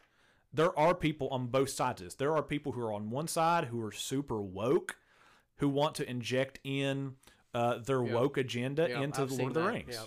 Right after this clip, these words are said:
Speaker 1: It's there. I mean, you don't have to look any further than the Tolkien Society. I mean, the past, maybe, uh, I don't wanna say it was the past year. It might have been in twenty twenty now. All these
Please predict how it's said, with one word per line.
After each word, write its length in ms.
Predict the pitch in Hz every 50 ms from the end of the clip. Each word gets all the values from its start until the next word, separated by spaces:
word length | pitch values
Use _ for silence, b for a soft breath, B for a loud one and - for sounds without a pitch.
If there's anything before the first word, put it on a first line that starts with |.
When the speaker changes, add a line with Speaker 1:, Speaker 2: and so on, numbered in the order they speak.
| - -
Speaker 1:
It's 160 | 127 - -
there. 380 | 127 139 156 202 214 - - - _ _ _ _ _ _ _ - _ _ _ _ - -
I 40 | 165
mean, 120 | 160 160
you 100 | 160 151
don't 120 | 196 240 214
have 100 | 196 190
to 80 | -
look 160 | 175 175 175 -
any 220 | 175 170 170 165 151
further 540 | - - 151 160 170 143 120 113 123 127 B B B B B B B B
than 100 | - 131
the 80 | 139 139
Tolkien 440 | - - 151 147 - - 311 330 -
Society. 640 | - 123 - - 95 - - - - - - _ _ _ _ _ _ _ _ _ _ -
I 40 |
mean, 200 | 139 151 147 147 -
the 240 | 113 135 127 120 139
past, 440 | 139 - - 175 190 180 - - - - 143 - 101 110 120
maybe, 160 | 110 117 - - -
uh, 160 | - 95 95 87 - - -
I 160 | 87 92 92
don't 120 | 101 107 90
wanna 140 | 95 95 92
say 140 | - 110
it 40 | 101
was 80 | 92 85
the 60 | 92
past 300 | - - 107 101 - -
year. 100 | 131 135
It 40 | -
might 100 | 107 117
have 80 | 120
been 120 | 104 95 92
in 60 | 98
twenty 220 | - - 95 92
twenty 240 | 92 - 143 135 110
now. 220 | 95 107 113 107 92
All 140 | 90 101 117
these 260 | 110 107 101 101 113